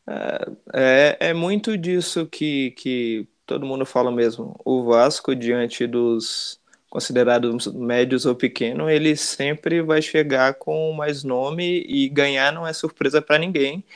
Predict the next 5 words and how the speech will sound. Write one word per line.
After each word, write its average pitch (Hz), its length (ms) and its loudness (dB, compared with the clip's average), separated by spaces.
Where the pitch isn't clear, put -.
mesmo 135 300 2
respeitando 147 760 0
demais 139 340 0
cada 135 240 2
time. 156 680 -4